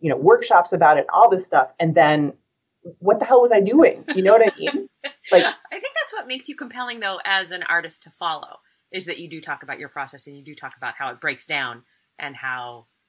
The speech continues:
Speaker 2: we fall and stumble and then get back up. I mean, it's, it's just
Speaker 1: Yeah.
Speaker 2: awesome that way. And I love what you say about you're only choosing it for now. That's, that's what I tell people when they can't decide what book to write.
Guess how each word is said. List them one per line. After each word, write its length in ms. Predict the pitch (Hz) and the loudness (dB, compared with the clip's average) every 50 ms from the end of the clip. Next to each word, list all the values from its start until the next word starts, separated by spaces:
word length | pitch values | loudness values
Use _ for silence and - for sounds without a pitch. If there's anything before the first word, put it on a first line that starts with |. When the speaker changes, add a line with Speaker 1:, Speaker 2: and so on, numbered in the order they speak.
| _ _ _ _ _ _ _ | _ _ _ _ _ _ _
Speaker 2:
we 160 | 143 143 139 | -16 -16 -16
fall 400 | 135 - - 170 156 143 143 135 | -16 -6 -2 0 0 0 0 -2
and 120 | 131 127 127 | -4 -10 -12
stumble 320 | - 139 131 127 127 127 | -14 -14 -14 -14 -16 -18
and 80 | 123 123 | -18 -18
then 100 | 120 120 | -18 -18
get 120 | 120 123 | -16 -12
back 180 | - 117 117 - | -12 -12 -12 -12
up. 220 | 110 92 - _ _ - | -14 -16 -16 _ _ -20
I 40 | - | -20
mean, 180 | 143 135 127 123 | -20 -20 -20 -20
it's, 260 | 120 - - - - _ | -20 -20 -20 -20 -20 _
it's 360 | - 131 117 - - - - _ _ _ _ _ _ | -20 -20 -20 -20 -20 -20 -20 _ _ _ _ _ _
just 160 | - 165 151 - | -16 -14 -12 -10
Speaker 1:
Yeah. 100 | - - - | -10 -10 -10
Speaker 2:
awesome 320 | 135 139 135 - 143 127 | -10 -10 -10 -12 -16 -18
that 140 | 131 - - | -18 -18 -18
way. 80 | - 131 | -18 -18
And 80 | 139 156 | -16 -14
I 60 | 180 | -12
love 160 | 185 202 196 | -12 -12 -12
what 80 | 214 190 | -12 -14
you 60 | 185 202 | -16 -16
say 160 | - 170 160 | -14 -14 -10
about 320 | 151 - 143 135 139 139 - _ _ _ _ _ _ _ _ _ - | -6 -4 -4 -4 -4 -6 -12 _ _ _ _ _ _ _ _ _ -10
you're 100 | 180 196 | -10 -10
only 160 | 196 220 226 | -8 -10 -10
choosing 380 | - - 214 208 185 185 185 175 | -12 -12 -14 -14 -14 -14 -12 -12
it 80 | 170 - - _ | -12 -12 -14 _
for 280 | - 175 170 160 165 | -18 -14 -12 -12 -12
now. 540 | 170 180 190 226 254 226 175 - - - - _ _ _ | -12 -14 -14 -12 -10 -10 -10 -12 -14 -18 -20 _ _ _
That's, 300 | - 180 185 - - - - _ | -12 -12 -12 -12 -16 -20 -18 _
that's 240 | - 180 175 - - | -6 -6 -6 -6 -8
what 200 | 180 180 180 170 - | -8 -6 -6 -6 -6
I 140 | - 165 180 | -6 -8 -8
tell 180 | 180 - 190 | -8 -12 -16
people 220 | 185 196 190 - 170 | -16 -16 -18 -16 -16
when 80 | 170 | -14
they 80 | 160 156 | -14 -16
can't 280 | 147 - - 185 180 - | -16 -12 -12 -12 -12 -12
decide 340 | 160 - 175 160 156 143 139 | -14 -10 -10 -10 -10 -10 -12
what 160 | 156 156 - _ _ _ | -16 -16 -16 _ _ _
book 200 | 208 254 254 - | -14 -14 -14 -16
to 120 | - - 156 | -18 -18 -14
write. 380 | 127 117 110 - - _ - | -12 -12 -12 -12 -16 _ -20